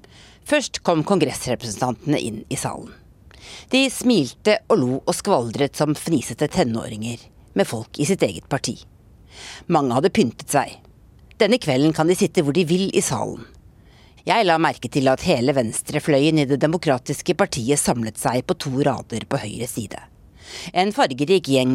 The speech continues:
med Alexandria Ocasio-Cortez fra New York i spissen, og ved siden av henne somalisk-amerikanske Ilan Omar fra Minnesota, som nylig ble kastet ut av utenrikskomiteen av republikanerne fordi de mener hun er for positiv til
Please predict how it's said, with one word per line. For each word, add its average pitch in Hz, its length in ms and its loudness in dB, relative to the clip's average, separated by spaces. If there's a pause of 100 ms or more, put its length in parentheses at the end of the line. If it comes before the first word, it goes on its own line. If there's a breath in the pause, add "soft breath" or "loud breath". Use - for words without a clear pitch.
med 120 220 0 (100)
Alexandria 135 560 2
Ocasio-Cortez 131 960 0
fra 143 220 4
New 135 100 4
York 123 240 2
i 165 80 2
spissen, 185 460 2 (320 loud breath)
og - 100 4
ved 214 80 4
siden 185 240 4
av 185 80 6
henne 143 300 6 (260 loud breath)
somalisk-amerikanske 139 1300 2
Ilan 165 260 4
Omar 165 400 4
fra 180 160 2
Minnesota, 190 720 4 (260 loud breath)
som 151 240 6
nylig 143 320 6
ble 127 160 0
kastet - 480 -2
ut 156 320 0
av 190 80 6
utenrikskomiteen 156 1040 2 (240 loud breath)
av 147 160 6
republikanerne 147 880 0 (260 loud breath)
fordi 170 220 6
de 180 100 6
mener 135 300 4
hun 147 100 4
er - 80 -4
for 151 160 -2
positiv - 560 -8
til 127 160 -4